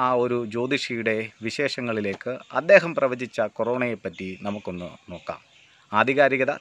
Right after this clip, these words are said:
തീർത്തുമില്ല, കേവലം ഒരു കൗതുകത്തിന് മാത്രം. നൂറ്റാണ്ടിലെ ഏറ്റവും വലിയ മഹാമാരിയായ കൊറോണയ്ക്ക് മുന്നിൽ നാം പകച്ചു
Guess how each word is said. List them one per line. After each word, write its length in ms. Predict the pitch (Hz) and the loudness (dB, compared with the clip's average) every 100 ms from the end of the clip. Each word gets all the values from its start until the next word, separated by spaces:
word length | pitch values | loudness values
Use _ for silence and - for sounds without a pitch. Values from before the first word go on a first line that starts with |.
| - | -2
തീർത്തുമില്ല, 460 | 151 151 156 131 160 - - - | -2 -2 -4 -2 -4 -8 -20 4
കേവലം 300 | 156 147 147 135 | 6 6 2 0
ഒരു 100 | 180 - | -6 2
കൗതുകത്തിന് 560 | 151 151 151 127 104 110 143 90 | 4 4 2 0 -2 -4 -8 -8
മാത്രം. 340 | 90 - - - - _ _ _ | -8 -8 -12 -14 -20 _ _ _
നൂറ്റാണ്ടിലെ 680 | 175 190 220 262 254 247 233 202 165 | 8 10 10 10 10 10 10 8 8
ഏറ്റവും 380 | 175 - 202 208 190 | 6 8 10 10 12
വലിയ 200 | 180 180 160 | 12 12 12
മഹാമാരിയായ 720 | 143 147 151 143 139 135 127 123 127 | 10 10 10 10 10 10 10 10 10
കൊറോണയ്ക്ക് 440 | 120 120 117 127 117 | 10 10 8 8 8
മുന്നിൽ 240 | 113 98 - - 107 107 | 10 8 4 2 8 10
നാം 140 | 113 110 | 10 8
പകച്ചു 340 | 113 107 - | 6 6 6